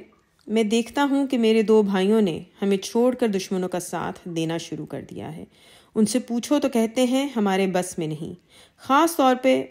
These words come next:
अब्द शमून और अब्द नौफल ने हमें दूर फेंक दिया है, जैसे जलते हुए अंगारे को दूर फेंकते हैं। मैंने अपनी कौम को देखा है कि उनमें मोहब्बत का निशान बाकी नहीं रहा।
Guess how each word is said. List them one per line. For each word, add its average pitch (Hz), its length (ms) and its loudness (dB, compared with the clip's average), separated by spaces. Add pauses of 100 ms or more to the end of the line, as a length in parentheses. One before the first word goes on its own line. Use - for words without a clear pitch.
(220)
अब्द 208 320 2
शमून 196 520 -2 (160)
और 202 100 0
अब्द 180 180 -2 (200)
नौफल 190 420 -4
ने - 200 -10 (400)
हमें 202 240 2
दूर 226 180 0 (100)
फेंक 156 260 -4
दिया - 180 -10
है, 160 180 -14 (520)
जैसे 208 420 2
जलते 214 440 4
हुए 233 240 4
अंगारे 185 540 2
को 202 240 0 (240)
दूर 233 260 2
फेंकते 156 440 -8
हैं। 160 180 -14 (320)
मैंने 170 180 -2
अपनी 170 200 -4
कौम 190 320 -2
को 208 140 -2
देखा 160 320 -2
है 226 200 2 (360)
कि 226 100 4
उनमें 220 200 6
मोहब्बत 208 440 2
का 220 120 2
निशान 185 440 0
बाकी 160 320 -2
नहीं 156 320 -2
रहा। - 300 -10